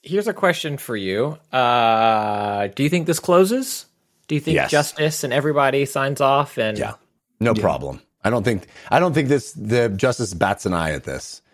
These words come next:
Speaker 2: I mean, it's consolidation, but it's not monopoly. Um,
Speaker 1: Yeah,
Speaker 2: you know.
Speaker 1: define the market, right? Like, what is the market? If the market is video game publishers or developers,
Speaker 2: Yeah, there's
Speaker 1: there's a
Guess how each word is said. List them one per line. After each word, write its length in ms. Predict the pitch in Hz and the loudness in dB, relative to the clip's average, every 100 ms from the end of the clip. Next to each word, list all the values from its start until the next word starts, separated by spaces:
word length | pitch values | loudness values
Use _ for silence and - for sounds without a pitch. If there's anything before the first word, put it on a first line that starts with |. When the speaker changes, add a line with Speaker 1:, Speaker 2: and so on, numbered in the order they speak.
| _ - | _ -6
Speaker 2:
I 40 | 120 | -2
mean, 120 | 139 | 0
it's 180 | 151 - | 0 -2
consolidation, 840 | - 151 185 180 147 147 143 151 | -4 0 2 4 4 2 0 0
but 120 | 131 | 0
it's 180 | 120 - | -2 -2
not 340 | 127 117 113 98 | 0 2 0 0
monopoly. 640 | 101 95 95 95 95 98 - _ _ _ - | 2 0 2 0 2 -2 -8 _ _ _ 0
Um, 460 | 95 90 87 85 - - _ _ _ - | 2 2 2 -2 -4 -18 _ _ _ -12
Speaker 1:
Yeah, 60 | 110 | -6
Speaker 2:
you 20 | |
know. 100 | 123 | -2
Speaker 1:
define 280 | 95 151 139 | 2 2 0
the 60 | 113 | 0
market, 400 | 107 101 87 76 | 2 2 -4 -6
right? 240 | 90 98 | -2 -2
Like, 140 | 92 120 | -2 0
what 180 | 123 120 | 2 4
is 220 | 117 107 | 2 0
the 100 | 104 | 0
market? 380 | 101 95 87 90 | 2 0 -2 -6
If 100 | - | -6
the 80 | |
market 320 | 98 104 113 101 | 0 0 2 0
is 240 | 95 92 | 0 -2
video 380 | 90 117 113 104 | -2 0 4 2
game 320 | 95 98 95 | 2 -2 -2
publishers 760 | - 113 104 98 104 95 92 92 | 0 0 2 0 0 2 2 0
or 100 | 87 | -4
developers, 580 | 90 98 - - 90 147 | -2 2 2 2 0 0
Speaker 2:
Yeah, 60 | |
there's 280 | 131 175 - | 2 2 0
Speaker 1:
there's 60 | |
a 80 | - | -8